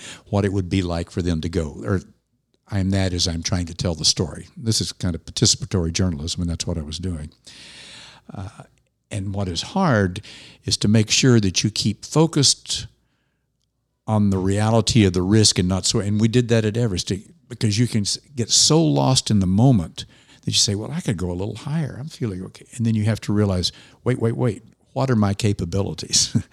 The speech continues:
<laughs> I need to stop here." Or this, being on an active volcano and you're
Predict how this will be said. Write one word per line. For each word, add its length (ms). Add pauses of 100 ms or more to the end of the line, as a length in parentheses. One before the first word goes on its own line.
<laughs> 220
I 120
need 200
to 80
stop 380
here." 260
Or 100
this, 220 (460)
being 200
on 120
an 120
active 320
volcano 760
and 100
you're 160